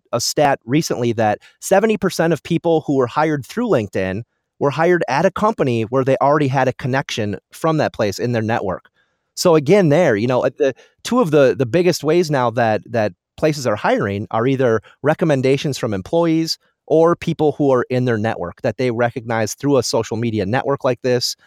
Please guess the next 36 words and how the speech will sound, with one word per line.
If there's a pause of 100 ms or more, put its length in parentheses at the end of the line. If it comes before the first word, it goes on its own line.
(140)
and
see
the
potential
in. (420)
So
I
think
there,
it's
almost
to
me,
not
even
a,
a, (360)
a
luxury
or
something
that
would
be
nice
to
do.
It's
something
that, (120)
that
we
need
to
be
doing